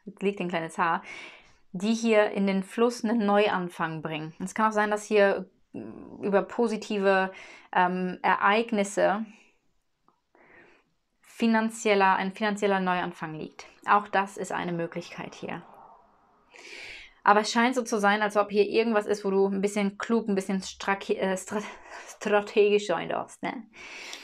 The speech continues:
So, wir sehen unter dir dann auch die Sterne und die Sonne. Schöne Karten, die besten Karten im ganzen Deck. Wir sehen hier also Erfolg, Wunscherfüllung liegen.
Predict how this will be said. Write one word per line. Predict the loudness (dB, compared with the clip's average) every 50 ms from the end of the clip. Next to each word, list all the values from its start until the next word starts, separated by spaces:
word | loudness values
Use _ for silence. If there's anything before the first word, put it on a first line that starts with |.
| -20 -20 -20 -20 -20 _ _
So, | 0 0 2 4
wir | 4 4
sehen | 4 4 2
unter | 2 0 0 0 2
dir | 2 2
dann | 2 2 2
auch | 2 2 2 2 0
die | -2 -2 -2 -2
Sterne | -2 0 0 2 2 2 0 0 -2
und | -2 -2 -4 -6 -6 -4
die | -4 -2 0
Sonne. | 0 2 4 2 2 2 -2 -6
Schöne | -12 -12 -6 -2 0 2 2 2 0
Karten, | 0 0 2 2 2 2 2 -2 -2 -2
die | -2 0
besten | 0 -2 -2 -2 -6 -6 -8 -4
Karten | -2 0 2 2 2 0 -2 -4 -4 -4 -4
im | -4 -4 -2 -2
ganzen | -2 -2 -2 -2 -4 -4 -4 -4 -2
Deck. | 0 0 0 0 -4 -8 -18 -20 _ _ _ _ _ _ _ _ _ _ _ _ _ _ _ _ -20 -20 -20 -18 -18 -16 -6
Wir | -2 2
sehen | 4 4 4 4 4
hier | 2 2 2
also | 2 2 2 0
Erfolg, | 0 0 0 -2 0 2 4 4 6 4 2 0
Wunscherfüllung | -2 0 0 0 0 -2 -4 -6 -4 -2 -2 -2 0 0 0 0
liegen. | 0 0 0 0 0 0 -2 -4 -8 -12